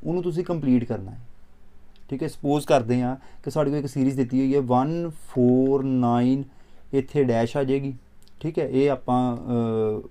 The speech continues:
ਫਾਈਂਡ ਕਰਨਾ ਹੈ ਕਿ ਕੀ ਆਏਗਾ ਇਹਦਾ, ਤੇ ਉਸ ਤੋਂ ਬਾਅਦ ਇੱਥੇ ਕੀ ਆਏਗਾ, ਟਵੈਂਟੀ ਫਾਈਵ। ਹੁਣ ਇਹਦੇ ਵਿੱਚ ਤੁਸੀਂ ਦੇਖੋ ਕਿ ਪੈਟਰਨ ਕੀ ਬਣਦਾ ਪਿਆ ਹੈ, ਸੀਰੀਜ਼ ਕਿਸ ਤਰੀਕੇ ਨਾਲ ਕੰਪਲੀਟ ਹੋਏਗੀ। ਵਨ ਦਾ ਸਕੁਏਅਰ ਵਨ,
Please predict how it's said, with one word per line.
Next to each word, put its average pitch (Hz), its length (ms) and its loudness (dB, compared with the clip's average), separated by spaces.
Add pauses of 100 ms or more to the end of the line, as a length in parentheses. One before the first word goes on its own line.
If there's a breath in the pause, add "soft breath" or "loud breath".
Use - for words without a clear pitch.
ਫਾਈਂਡ 123 300 2
ਕਰਨਾ 131 280 0
ਹੈ 127 60 -2
ਕਿ 123 100 -4
ਕੀ 135 260 -2
ਆਏਗਾ 123 260 2
ਇਹਦਾ, 113 180 -4 (600 soft breath)
ਤੇ - 180 -4 (380)
ਉਸ 151 140 -2
ਤੋਂ 180 120 -2
ਬਾਅਦ 147 160 4
ਇੱਥੇ 139 180 -2
ਕੀ 139 120 -2
ਆਏਗਾ, 127 180 0
ਟਵੈਂਟੀ 117 340 -4
ਫਾਈਵ। - 280 -12 (1600 soft breath)
ਹੁਣ 165 100 2
ਇਹਦੇ 175 140 6
ਵਿੱਚ 190 140 2
ਤੁਸੀਂ 170 200 0
ਦੇਖੋ 160 320 2
ਕਿ 175 80 0
ਪੈਟਰਨ 156 480 0
ਕੀ 160 100 -2
ਬਣਦਾ 143 320 -2
ਪਿਆ 107 180 -12
ਹੈ, 107 140 -10
ਸੀਰੀਜ਼ 143 380 -2
ਕਿਸ 135 160 0
ਤਰੀਕੇ 131 280 -4
ਨਾਲ 131 100 -2
ਕੰਪਲੀਟ 120 380 -2
ਹੋਏਗੀ। 123 420 0 (200)
ਵਨ 135 260 2
ਦਾ 190 100 4
ਸਕੁਏਅਰ 175 300 2
ਵਨ, 175 280 -2